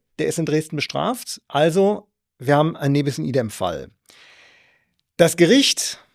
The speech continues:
hat gesagt, das ist uns viel zu kompliziert, wir wollen uns damit gar nicht beschäftigen. Das war nämlich relativ kurz nach der Kretzinger Entscheidung.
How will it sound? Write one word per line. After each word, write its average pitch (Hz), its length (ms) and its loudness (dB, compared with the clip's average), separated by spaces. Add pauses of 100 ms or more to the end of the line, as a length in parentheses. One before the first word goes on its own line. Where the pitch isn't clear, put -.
(120)
hat 175 200 0
gesagt, 160 440 2
das 160 160 -6
ist 170 100 -6
uns 160 140 -4
viel 196 160 -8
zu 160 100 -16
kompliziert, 143 540 -6
wir 143 80 -2
wollen 156 160 -2
uns 143 100 -8
damit 143 220 -4
gar 135 160 -2
nicht 135 120 -8
beschäftigen. 180 480 -6
Das 135 140 -6
war 151 80 0
nämlich 143 200 -4
relativ 175 440 -4
kurz 185 320 0
nach 160 200 -2
der 147 120 -6
Kretzinger 113 480 -8
Entscheidung. - 640 -10